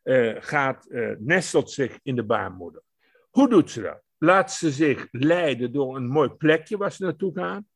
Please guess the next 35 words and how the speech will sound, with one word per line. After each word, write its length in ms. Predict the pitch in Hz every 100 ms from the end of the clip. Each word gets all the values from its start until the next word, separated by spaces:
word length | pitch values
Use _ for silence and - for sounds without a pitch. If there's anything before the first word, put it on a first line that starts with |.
| _ - _
Zoekt 300 | - 233 -
ze 180 | 330
zelf 320 | 110 170 214 214
een 140 | 220
plekje 400 | 208 196 - 180
op 280 | 156 151 - _ -
of 140 | 165
maakt 280 | 151 160 147
het 160 | 151 151
niks 260 | 147 -
uit? 360 | 107 80 - _ _
Het 140 | -
is 120 | 113 110
opvallend. 840 | 117 - _ 208 240 220 143 117 -
De 160 | 113 160
mensen 440 | 165 214 180 -
die 120 | 160 151
zeggen, 380 | 185 151 131
"Maakt 300 | 151 190 170
me 80 | 156
niks 340 | 165 151 - 190
uit", 400 | 185 214 220 - _ _
die 200 | - 139
hebben 340 | 139 151 147 -
allemaal 520 | 165 175 202 190 170
later 500 | 139 135 135 139 147
in 100 | 135
hun 140 | 131 123
leven 460 | 113 110 120 156 -
problemen 720 | - 123 110 110 107 113 147 131
met 260 | 110 - _ _ _
geen 340 | - 214 165
keuzes 380 | - 208 165 143
kunnen 240 | - 120
maken. 460 | 107 95 87 - -